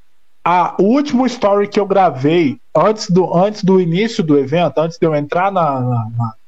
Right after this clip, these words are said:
no palco, pra, ah, tipo, no espaço dentro do teatro, o último story que eu gravei foi um story dentro do lounge,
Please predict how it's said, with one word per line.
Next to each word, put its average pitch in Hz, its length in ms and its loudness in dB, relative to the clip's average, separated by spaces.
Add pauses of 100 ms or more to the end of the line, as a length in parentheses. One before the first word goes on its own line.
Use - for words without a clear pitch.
(160)
no 131 220 2
palco, - 500 -2
pra, 151 340 0
ah, 175 40 2
tipo, 131 500 -4
no 147 260 2
espaço 165 440 -2
dentro 139 160 2
do 127 100 -4
teatro, 165 440 0 (520)
o 170 60 2
último 254 280 2
story 208 280 0
que 202 60 -2
eu 185 40 -2
gravei 170 420 2
foi 196 220 -2
um 208 40 -2
story 196 320 0
dentro 190 240 -2
do 220 80 4
lounge, 180 500 0